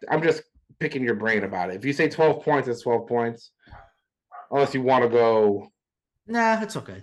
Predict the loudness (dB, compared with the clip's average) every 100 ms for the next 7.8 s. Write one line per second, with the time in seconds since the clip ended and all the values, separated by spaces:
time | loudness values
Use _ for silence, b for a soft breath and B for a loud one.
0 | _ -8 -8 -8 -20 B B _ _ 0
1 | 2 2 -2 -8 b b b b b _
2 | 2 4 6 4 2 2 0 0 -6 -10
3 | -12 -10 -6 -2 0 0 -2 -8 -2 0
4 | 2 0 -4 -4 -4 0 2 2 0 -6
5 | -10 _ _ _ _ _ _ _ _ _
6 | _ _ -2 0 0 -4 -8 -10 -6 -4
7 | -2 -4 -6 -6 -10 -12 -14